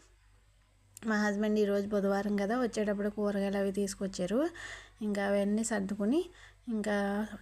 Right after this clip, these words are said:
చేపల కూర అయితే అన్నీ రెడీ చేస్తున్నాను. ఇంకా అల్లం, వెల్లుల్లిపాయలు, ఉల్లిపాయలు అన్నీ పేస్ట్ చేసుకుని ఇంకా ఫ్రై చేసుకుని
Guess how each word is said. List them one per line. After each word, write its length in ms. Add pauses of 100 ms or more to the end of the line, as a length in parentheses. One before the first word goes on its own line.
చేపల 300
కూర 160
అయితే 320
అన్నీ 300
రెడీ 340
చేస్తున్నాను. 520 (1300)
ఇంకా 260
అల్లం, 340
వెల్లుల్లిపాయలు, 680 (500)
ఉల్లిపాయలు 520
అన్నీ 440
పేస్ట్ 480
చేసుకుని 440 (180)
ఇంకా 240 (140)
ఫ్రై 260
చేసుకుని 480